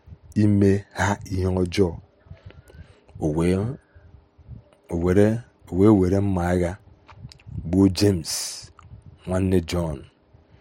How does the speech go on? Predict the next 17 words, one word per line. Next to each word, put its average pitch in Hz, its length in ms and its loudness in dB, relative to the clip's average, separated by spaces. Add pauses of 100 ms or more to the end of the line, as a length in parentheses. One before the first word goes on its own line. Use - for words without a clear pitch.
(420)
Ma 95 120 -2
mgbe 107 180 6
ọ 160 80 8
hụrụ 87 280 -2
na 80 300 -6 (140)
ọ - 160 0
dị 92 160 -6
ndị 87 240 -6
Juu 85 280 -2
ụtọ, 76 220 -8 (1000)
o 80 100 -8
wee 82 160 -2
jidekwasị 87 680 -4
Pita. - 360 -6 (880)
Ụbọchị 95 360 2
ahụ 92 220 4
bụ 82 260 -8